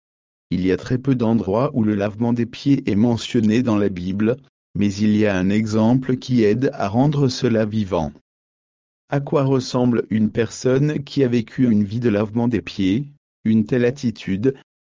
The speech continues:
Passez à la première lettre de Timothée. Premier Timothée cinq. Et nous commencerons au verset neuf. Enfin,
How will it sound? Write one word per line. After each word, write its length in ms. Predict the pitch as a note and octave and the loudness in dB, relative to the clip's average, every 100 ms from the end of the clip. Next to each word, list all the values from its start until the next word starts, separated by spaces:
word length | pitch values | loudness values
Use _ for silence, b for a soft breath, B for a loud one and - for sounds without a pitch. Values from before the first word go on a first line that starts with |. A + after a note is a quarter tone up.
| _ _ _ _ _ | _ _ _ _ _
Passez 360 | - A2+ - B2 | -2 -2 0 2
à 60 | G#2+ | 2
la 140 | G2+ | 0
première 500 | - - A2+ A2+ A2 | -2 2 4 4 2
lettre 320 | A#2+ A2 A#2+ | 0 -2 -4
de 140 | A2+ F2+ | -2 -2
Timothée. 760 | - B2 B2+ A#2+ - E2 C#2+ - _ _ _ _ _ _ _ _ - | -2 2 2 0 -2 -2 -4 -8 _ _ _ _ _ _ _ _ -8
Premier 380 | - B2+ C#3 C#3 | -2 2 2 0
Timothée 580 | - B2+ A2 A2 G#2 | -2 0 0 0 -2
cinq. 640 | A2+ - F2+ D2+ D2 - - _ _ _ _ _ _ _ _ - | -2 -4 -4 -4 -6 -10 -20 _ _ _ _ _ _ _ _ -2
Et 100 | A2+ | 2
nous 160 | A2+ A2 | 2 2
commencerons 840 | A#2 A#2+ A#2 A2+ C3 G#2 G#2+ A#2+ | 0 2 2 -2 -2 0 0 0
au 120 | - A#2 | 0 0
verset 400 | A2 - - G#2+ | -2 -4 -2 0
neuf. 600 | F#2+ D#2 - - - _ _ _ _ _ _ _ _ _ | 0 -2 -6 -18 -20 _ _ _ _ _ _ _ _ _
Enfin, 640 | A#2 A#2+ - - F2 F#2 | -2 -2 -2 -2 0 0